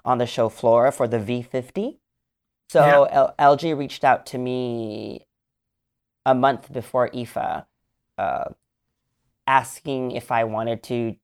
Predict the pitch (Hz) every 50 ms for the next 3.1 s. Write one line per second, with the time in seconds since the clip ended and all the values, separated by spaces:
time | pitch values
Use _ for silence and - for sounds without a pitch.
0 | _ _ _ _ _ _ _ _ _ _ _ - - 135 131 120 - - - -
1 | 151 135 - 147 135 139 165 175 - 120 117 - 117 110 101 120 123 117 - 139
2 | 123 - - 123 113 113 120 120 110 110 110 - - - 160 160 143 120 117 117
3 | 117 117